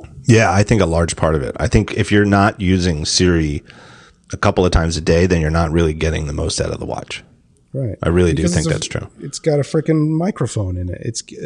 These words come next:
Speaker 2: I think that's one thing that's, a lot of people aren't really thinking about is you're wearing something on your, um, on your wrist that has a microphone in it that you can just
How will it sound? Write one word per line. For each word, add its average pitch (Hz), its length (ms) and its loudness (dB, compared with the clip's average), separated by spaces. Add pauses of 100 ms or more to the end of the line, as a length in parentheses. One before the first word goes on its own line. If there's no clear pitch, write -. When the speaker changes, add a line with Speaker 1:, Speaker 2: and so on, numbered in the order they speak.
Speaker 2:
I 127 100 0
think 139 220 0
that's 139 180 0
one 139 220 2
thing 156 220 0
that's, - 280 -2 (360)
a - 20 -2
lot 127 140 4
of - 40 -8
people 123 220 0
aren't 117 320 0
really 127 280 0
thinking 151 340 0
about 104 280 0
is 101 220 -6 (640)
you're 117 100 -2
wearing 135 280 0
something 117 480 0
on 107 220 -2
your, 104 440 -6
um, 104 300 -8
on 117 120 -4
your 110 120 -2
wrist 135 240 -4
that 110 120 -4
has 110 160 -4
a 110 60 -2
microphone 117 640 -6
in 98 120 -6
it 110 120 -10
that 117 80 -6
you 117 120 -4
can 120 220 -6
just 113 240 -10